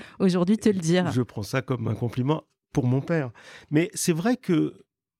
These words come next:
Speaker 2: ce qui nous caractérise, c'est l'humain et le long terme.
Speaker 1: Mhm.
Speaker 2: Euh, parce que on essaye de pas faire de coups. On essaye d'établir des relations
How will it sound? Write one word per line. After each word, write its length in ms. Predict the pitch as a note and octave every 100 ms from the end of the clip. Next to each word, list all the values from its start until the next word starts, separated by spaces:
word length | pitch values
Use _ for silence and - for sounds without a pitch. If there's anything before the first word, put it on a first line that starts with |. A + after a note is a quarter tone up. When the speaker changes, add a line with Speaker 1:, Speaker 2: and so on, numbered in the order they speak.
| _ _ _ _ _ _ _ _
Speaker 2:
ce 120 | - -
qui 100 | E3
nous 100 | F3
caractérise, 960 | D#3+ C3+ C3 - B2 D3 G3+ F#3+ F3+ -
c'est 240 | - - B2+
l'humain 380 | C#3 D3+ F3 F#3
et 80 |
le 200 | C#3 B2+
long 220 | B2+ B2 A#2+
terme. 500 | A#2+ A2 G#2 G2+ G2 -
Speaker 1:
Mhm. 320 | F3 E3 B3 _ _ _ A#2
Speaker 2:
Euh, 540 | A#2 A#2+ B2 - - - - _ _
parce 240 | D3+ C3+
que 340 | - G#3+ G3+ - _ _ _ _ _ -
on 140 | D#3 E3+
essaye 300 | E3+ A3 E3
de 80 |
pas 140 | D3 D#3+
faire 200 | E3+ C3+
de 80 | A#2+
coups. 320 | - - B2 - _ _ _ _ _
On 80 | C3
essaye 300 | C#3+ D#3+ F3
d'établir 400 | C#3+ C#3+ C3 E3
des 100 | C#3+
relations 500 | B2+ B2 - D3+